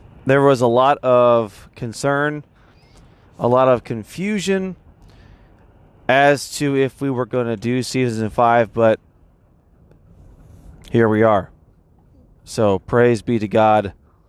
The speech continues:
for the blessing of doing this again.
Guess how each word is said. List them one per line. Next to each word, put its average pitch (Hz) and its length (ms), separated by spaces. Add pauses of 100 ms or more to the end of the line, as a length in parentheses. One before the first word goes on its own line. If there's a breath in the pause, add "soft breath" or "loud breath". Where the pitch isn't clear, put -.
(1300)
for 120 640 (800)
the 120 80
blessing 123 560
of 98 140
doing 117 260
this 107 240
again. 98 360